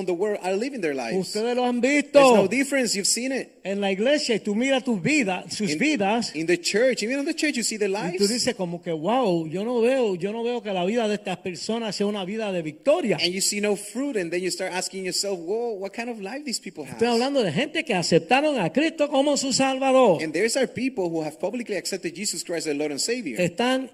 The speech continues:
Speaker 2: intentando servirle a Dios y
Speaker 1: Because
Speaker 2: vivir
Speaker 1: they're,
Speaker 2: para Él.
Speaker 1: they're trying to live and serve the Lord.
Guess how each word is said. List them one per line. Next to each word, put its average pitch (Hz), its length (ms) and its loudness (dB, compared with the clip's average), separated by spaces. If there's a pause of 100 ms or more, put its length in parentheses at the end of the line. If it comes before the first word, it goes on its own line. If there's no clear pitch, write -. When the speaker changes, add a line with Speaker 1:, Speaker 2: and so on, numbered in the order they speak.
Speaker 2:
intentando 202 1040 0
servirle 214 600 0
a 285 160 0
Dios 226 400 6
y - 20 -6
Speaker 1:
Because 151 160 0
Speaker 2:
vivir 214 200 4
Speaker 1:
they're, 269 40 -8
Speaker 2:
para 254 300 4
Él. 123 240 -6
Speaker 1:
they're 139 180 -4
trying 233 360 -6
to 208 100 -4
live 190 280 0
and 180 120 -6
serve 180 260 -4
the 147 80 -4
Lord. 139 480 -4